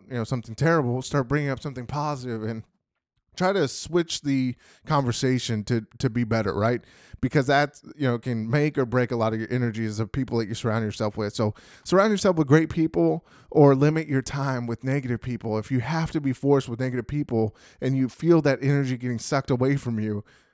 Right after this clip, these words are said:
just monitor who these people are and know that you don't have to be around them all the time, right? And then next, just enjoy the day, right? I think a lot of us wake up and we're like, "Oh, it's gonna be a good day." Or some people wake up and they're like, "Oh, here we go. I gotta go to work again."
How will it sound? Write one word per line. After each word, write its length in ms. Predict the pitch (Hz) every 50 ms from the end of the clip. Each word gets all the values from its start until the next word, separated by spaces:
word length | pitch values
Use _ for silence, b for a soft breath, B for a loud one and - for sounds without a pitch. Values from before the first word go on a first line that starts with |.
| b b -
just 240 | 165 156 - -
monitor 560 | - 139 156 165 175 175 165 147 139 143 131 123
who 340 | - - - 147 139 139
these 200 | 135 127 120 110
people 340 | - - 123 113 123 113 113
are 320 | 117 113 113 110 110 107 - -
and 200 | 123 120 120 123
know 300 | 131 131 135 135 131 131
that 160 | 120 117 90
you 100 | 113 113
don't 280 | 110 127 127 123 - 120
have 180 | 113 113 113
to 80 | - 113
be 140 | 107 117 110
around 240 | 104 104 98 98
them 140 | 101 95 98
all 120 | 95 90 95
the 80 | 101
time, 240 | - - - - - _ _ _ _ _ _ _ _ _ -
right? 220 | 120 135 160 - - b b b b b b b b b b -
And 160 | 170 170 170
then 100 | 170 165
next, 380 | 170 180 196 196 180 - - -
just 240 | 214 262 254 - 233
enjoy 400 | 202 165 123 135 131 143 156 147
the 100 | 143 117
day, 440 | 104 123 110 117 123 110 92 - _ _ -
right? 300 | 110 120 135 143 120 - b b b b b b -
I 100 | 131 147
think 180 | 170 175 165 156
a 20 |
lot 220 | 139 135 139 156
of 100 | 160 147
us 160 | 151 135 - -
wake 240 | 131 139 139 -
up 240 | 135 131 131 131 -
and 140 | 127 123 120
we're 80 | 113 113
like, 180 | 110 113 -
"Oh, 240 | 143 151 156 147 143
it's 80 | 139 -
gonna 160 | - 143 139
be 120 | 127 131
a 40 | 123
good 160 | 120 131 120
day." 300 | 113 135 135 139 139 135
Or 180 | 127 113 101 B B B B B -
some 160 | - 127 113
people 200 | 135 123 127 123
wake 180 | 120 113 -
up 100 | 127 123
and 80 | 120 117
they're 100 | 117 110
like, 200 | 110 104 101 -
"Oh, 420 | 120 120 120 120 120 117 117 107 B B B B B -
here 200 | 117 110 117 117
we 100 | 127 120
go. 200 | 127 135 123 117
I 100 | 110 110
gotta 160 | 113 110 113
go 100 | 117 117
to 80 | 117
work 240 | 123 127 131 120 113
again." 340 | 110 104 110 107 98 95